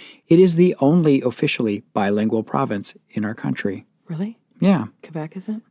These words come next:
Speaker 1: No, Quebec is just French.
Speaker 2: Wow, I didn't know that. Anyway, so capitalist K C Irving and his family built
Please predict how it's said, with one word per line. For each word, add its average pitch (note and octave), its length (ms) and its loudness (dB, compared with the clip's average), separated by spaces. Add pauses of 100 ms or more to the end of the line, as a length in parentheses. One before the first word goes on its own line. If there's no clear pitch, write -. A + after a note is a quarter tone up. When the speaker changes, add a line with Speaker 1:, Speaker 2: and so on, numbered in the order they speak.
Speaker 1:
No, C#3 200 4
Quebec A2+ 280 -2
is A2 120 -6
just - 180 -12
French. - 320 -16 (800)
Speaker 2:
Wow, D3 240 -18 (140)
I D#3 60 -18
didn't D#3 200 -16
know D#3 160 -16
that. D#3+ 220 -18 (680)
Anyway, G3+ 360 2
so A3+ 260 2
capitalist D#4 640 0 (220)
K B3 240 2
C A#3 320 0
Irving E3+ 460 0
and D3 100 -4
his G3 320 -2
family D#3 480 -2
built D3+ 320 -2